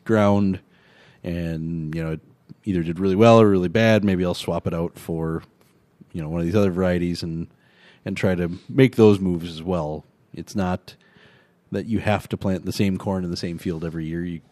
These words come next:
you can start making a plan for how you want to look at that placement based on yield, fertility, some of those other things. And, uh, hopefully you'll get all the seed that you ordered. But,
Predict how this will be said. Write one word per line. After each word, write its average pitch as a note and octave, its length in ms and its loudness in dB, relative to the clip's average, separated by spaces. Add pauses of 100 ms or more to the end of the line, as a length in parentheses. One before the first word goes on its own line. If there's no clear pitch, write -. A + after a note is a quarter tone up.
you F#2+ 80 -10
can E2+ 280 -8
start G2+ 280 -4
making F#2 300 -2
a F2 40 -2
plan F#2 460 -2
for F2+ 160 -6
how F2 120 -4
you F2 140 -2
want E2 160 -6
to E2+ 60 -6
look F2+ 160 -2
at F2 80 -6
that E2+ 160 -4
placement F2 420 -4
based E2+ 260 -6
on E2 340 -4
yield, F#2 440 0
fertility, F2 680 -4 (480)
some G2+ 180 0
of F2 80 -2
those E2+ 120 -2
other E2 200 -2
things. E2 500 -10 (680)
And, E2 460 -6 (200)
uh, D#2 400 -12
hopefully A#2 420 0
you'll F2+ 120 0
get F#2+ 200 -4 (300)
all G#2 180 -2
the F#2+ 80 0
seed F#2+ 280 -2
that F2 180 -4
you E2+ 100 -4
ordered. F2 400 -2 (1300)
But, F2+ 180 -4